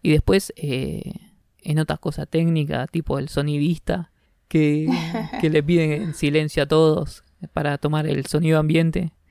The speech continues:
Speaker 1: <clears throat> Esas cosas a mí me gustaron mucho. Después la parte que creo que es la que no quisiste hablar, es lo que menos me interesa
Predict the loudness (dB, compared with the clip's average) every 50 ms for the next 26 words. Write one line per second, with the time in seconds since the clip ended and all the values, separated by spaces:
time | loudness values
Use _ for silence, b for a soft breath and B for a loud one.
0 | b b b _ -10 -8 -4 0 2 2 2 2 0 -4 -4 -2 -2 -2 -2 0
1 | 0 0 0 0 -2 -2 -2 -2 0 2 2 0 0 -2 -2 -2 -2 -4 -4 -6
2 | -8 -8 -8 -10 -10 B B B B B B _ 0 2 4 4 4 4 4 2
3 | 2 0 2 0 0 0 -2 -2 -4 -4 -4 -6 -12 _ -4 -2 0 0 0 0
4 | -2 -4 -4 -6 -4 -4 -4 -2 -2 -4 -4 -6 -8 -6 -2 0 0 2 2 0
5 | 0 -2 -6 -10 -14 _ _ _ _ _ _ -2 0 2 2 2 0 -2 -2 -4
6 | -4 -2 -4 -4 -4 -4 -4 -6 -6 -6 -8 -8 -8 -8 -10 -12 -14 -18 -20 -20